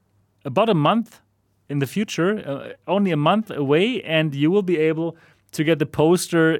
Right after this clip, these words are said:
in the next magazine, in the next V R Trend magazine. <laughs> I'm really looking forward to that, actually,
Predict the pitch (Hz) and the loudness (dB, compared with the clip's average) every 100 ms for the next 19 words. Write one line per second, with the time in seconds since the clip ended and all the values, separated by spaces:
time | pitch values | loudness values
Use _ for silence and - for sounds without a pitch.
0 | _ 147 151 165 170 131 131 131 135 139 | _ 0 2 2 -2 -4 -4 0 0 -2
1 | - - - _ - - 120 135 131 104 | -6 -16 -20 _ -20 -6 -2 0 0 0
2 | 110 107 117 113 120 135 - 127 127 - | -4 -4 -4 -4 -4 -4 -4 0 0 2
3 | 135 120 120 117 107 101 90 - 160 185 | 0 4 2 2 -2 -6 -8 -6 -4 -2
4 | 151 170 208 196 180 - 139 - 101 98 | 0 2 2 2 -2 -4 -4 -4 -12 -10
5 | 95 - 101 | -12 -14 -16